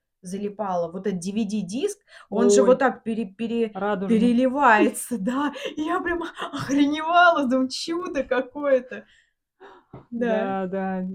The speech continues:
Speaker 2: вот это детское именно. Ну, блёстки, да. Я вот щас
Speaker 1: Блёстки.
Speaker 2: ты сказала про этот русалочий хвост, у меня перед глазами сразу
Speaker 1: А,
Speaker 2: же
Speaker 1: а щас
Speaker 2: всплыл.
Speaker 1: опять, опять, опять в сердечко, я щас опять вспомнила.
Speaker 2: А ты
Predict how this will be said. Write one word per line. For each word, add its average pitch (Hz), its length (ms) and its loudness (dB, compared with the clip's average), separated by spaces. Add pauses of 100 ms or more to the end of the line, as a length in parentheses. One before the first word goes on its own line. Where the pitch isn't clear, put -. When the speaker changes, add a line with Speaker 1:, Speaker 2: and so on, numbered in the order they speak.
(120)
Speaker 2:
вот 185 140 -16
это 196 180 -12
детское 190 600 -6
именно. 185 480 -8 (920)
Ну, 247 120 10
блёстки, 294 580 4
да. 220 520 0
Я 190 140 -4
вот 175 120 -10 (220)
щас 226 220 -4
Speaker 1:
Блёстки. 180 100 -16
Speaker 2:
ты 233 80 -6
сказала 233 320 2
про 226 160 -4
этот 214 140 -8
русалочий 233 560 -2
хвост, 302 400 -2
у 226 60 -4
меня 214 160 -6
перед 220 260 -8
глазами 220 460 2
сразу - 0 -
Speaker 1:
А, 240 380 0
Speaker 2:
же 208 380 -2 (300)
Speaker 1:
а 311 180 -4
щас - 100 -4
Speaker 2:
всплыл. 294 120 2
Speaker 1:
опять, 440 400 4
опять, 453 520 0
опять 440 280 0
в - 60 -18
сердечко, 359 680 -8
я 320 240 -14
щас - 260 -16
опять 320 300 -10
вспомнила. 285 640 -8 (300)
Speaker 2:
А 214 60 -6
ты 233 80 -12